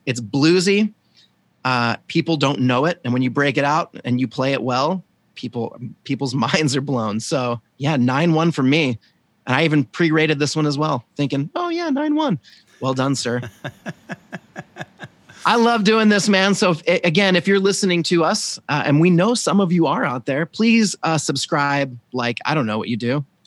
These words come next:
Speaker 1: Come on, man. We're Gen Xers. We don't know what's up. <laughs> We're, we just kinda understand this technology. We're, you young people need to teach us about it more. I wonder what we looked like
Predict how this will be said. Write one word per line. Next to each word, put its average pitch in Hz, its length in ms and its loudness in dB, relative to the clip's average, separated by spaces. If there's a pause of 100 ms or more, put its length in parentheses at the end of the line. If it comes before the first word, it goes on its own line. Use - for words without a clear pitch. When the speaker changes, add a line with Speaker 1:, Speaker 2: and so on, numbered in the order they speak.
(120)
Speaker 1:
Come 226 140 2
on, 135 200 4
man. 135 220 2
We're 170 100 2
Gen 160 240 0
Xers. 110 340 -2
We 135 120 -2
don't 135 140 0
know 98 120 -6
what's 104 220 -10
up. 113 200 -6 (180)
<laughs> - 1040 -12
We're, 277 220 2
we 254 160 4
just 269 240 2
kinda 233 380 4
understand 175 600 4
this 151 160 2
technology. 143 680 2
We're, 370 180 2 (880)
you 294 100 6
young 311 440 4
people 233 340 4
need 254 200 4
to 233 100 0
teach 294 340 0
us - 160 0
about 240 300 2
it 220 140 -4
more. 196 500 0 (1200)
I - 40 2
wonder 294 220 4
what 233 100 2
we 226 100 6
looked 165 300 2
like 135 240 0